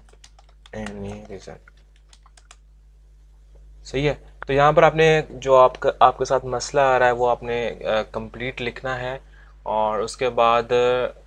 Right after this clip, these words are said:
ये आपको बताएंगे क्या, क्या मसला है, बल्कि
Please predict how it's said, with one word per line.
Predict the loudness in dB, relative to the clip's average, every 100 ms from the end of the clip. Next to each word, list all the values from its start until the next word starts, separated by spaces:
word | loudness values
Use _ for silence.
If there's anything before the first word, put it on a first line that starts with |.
| -20 -20 -16
ये | -4
आपको | -2 -2 -2 -2 -2
बताएंगे | -2 -2 -2 -4
क्या, | -2 -2
क्या | -2 -6
मसला | -6 -8 -4 -2
है, | -2
बल्कि | -4